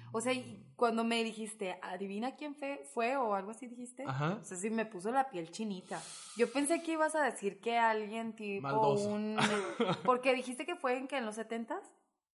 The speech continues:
Speaker 2: Ajá.
Speaker 1: Sí, dije algo tipo, eh, un grupito de Charles Manson o algo así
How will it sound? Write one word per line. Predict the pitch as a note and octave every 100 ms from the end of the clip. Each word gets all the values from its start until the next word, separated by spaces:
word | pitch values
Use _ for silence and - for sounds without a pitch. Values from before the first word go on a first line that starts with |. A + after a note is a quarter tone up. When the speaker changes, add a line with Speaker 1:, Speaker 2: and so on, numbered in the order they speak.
| _ -
Speaker 2:
Ajá. | C#3+ F#3+ A#3+ -
Speaker 1:
Sí, | - A3 G#3
dije | F#3+ F#3+ F3+
algo | F3+ G#3+ A3
tipo, | A3 G#3+ - A3 G#3+ F#3+ F3 E3+ - - _ -
eh, | G3 G3 F#3
un | F#3+ F#3+
grupito | G#3 G#3 A3 G3+ A3 G#3+
de | F#3+ F3 E3+ E3+ E3
Charles | E3+ E3+ E3+ F3
Manson | G3 F3+ F3 F3 F#3+
o | E3+
algo | E3
así | F#3 - F3 F3+ G#3+